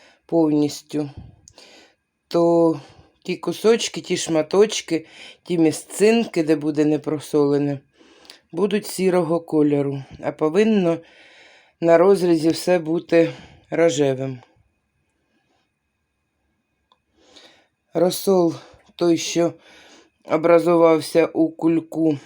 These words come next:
я не стала зливати. Е, чому? Тому що, ну, я боюся, що мало часу він все-таки солився. І щоб він був більш просоленим, я залишила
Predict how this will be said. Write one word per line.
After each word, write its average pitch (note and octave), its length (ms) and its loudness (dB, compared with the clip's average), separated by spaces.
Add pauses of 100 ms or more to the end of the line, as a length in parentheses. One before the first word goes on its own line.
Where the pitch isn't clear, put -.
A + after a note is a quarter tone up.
я D#3 240 0
не D#3 160 0
стала D3 460 0
зливати. F3+ 720 -2 (1120)
Е, A2 540 -8 (560)
чому? F#3+ 420 0
Тому E3 420 0
що, E3+ 500 -2 (1080)
ну, D3 240 -6
я E3+ 180 0
боюся, F3 440 0
що - 200 -4
мало D#3 280 2
часу D3 380 -6
він C#3+ 120 -2
все-таки C#3+ 460 -8
солився. F#3 680 -2 (720)
І E3 140 -6
щоб E3 240 -4
він E3+ 240 -2
був D#3+ 300 0 (300)
більш D#3+ 540 -6 (1120)
просоленим, E3 840 2 (140)
я E3 320 0
залишила D3+ 760 0